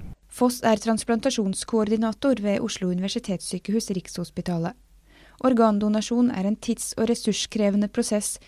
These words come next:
som stiller høye krav til behandlingspersonellets kunnskap og engasjement.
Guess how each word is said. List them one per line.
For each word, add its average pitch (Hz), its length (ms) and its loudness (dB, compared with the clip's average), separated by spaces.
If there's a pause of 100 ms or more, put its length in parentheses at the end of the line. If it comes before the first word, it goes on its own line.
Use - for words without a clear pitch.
(100)
som 240 180 2
stiller 240 440 2
høye 233 240 4
krav 208 340 4
til 190 140 0
behandlingspersonellets 190 1160 0
kunnskap - 520 -2 (140)
og 175 100 -2
engasjement. 170 560 -2